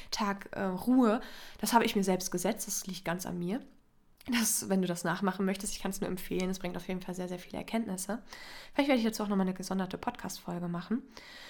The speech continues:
Aber auf jeden Fall diese Beharrlichkeit, diese Besessenheit hat mich dazu motiviert, weiterzumachen. Weil natürlich hatte ich auch Tage, wo ich gedacht habe, „Oh Gott, jetzt wieder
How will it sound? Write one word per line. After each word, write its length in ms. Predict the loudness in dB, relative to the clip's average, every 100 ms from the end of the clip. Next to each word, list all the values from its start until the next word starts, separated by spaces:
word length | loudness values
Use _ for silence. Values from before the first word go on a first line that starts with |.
| -12 6
Aber 120 | 8
auf 80 | 8
jeden 120 | 6
Fall 100 | 6
diese 200 | 6 6
Beharrlichkeit, 840 | 4 4 4 4 4 2 0 2
diese 160 | 0 0
Besessenheit 720 | 2 4 4 2 2 0 0
hat 160 | -4 -4
mich 140 | -4
dazu 520 | -4 -4 0 4 4
motiviert, 460 | 6 4 6 4 4
weiterzumachen. 720 | 4 2 0 0 -2 -4 -10 -10 -16 -18 0
Weil 80 | 4
natürlich 340 | 6 8 6
hatte 120 | 6 2
ich 80 |
auch 100 | 0
Tage, 340 | 2 6 6 6
wo 40 |
ich 80 | 0
gedacht 220 | 0 0
habe, 120 | 0
„Oh 80 | -2
Gott, 300 | -2 -2 -2
jetzt 260 | -4 -8 -8
wieder 280 | -6 -6